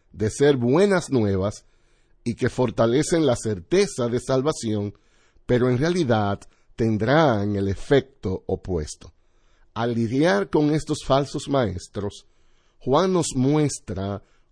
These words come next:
cómo lidiar con nuestro propio pecado en relación con nuestra pelea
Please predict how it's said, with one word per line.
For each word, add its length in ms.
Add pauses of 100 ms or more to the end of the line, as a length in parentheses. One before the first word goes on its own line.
(160)
cómo 600
lidiar 640
con 180
nuestro 340
propio 420
pecado 600 (380)
en 180
relación 600
con 180
nuestra 360
pelea 680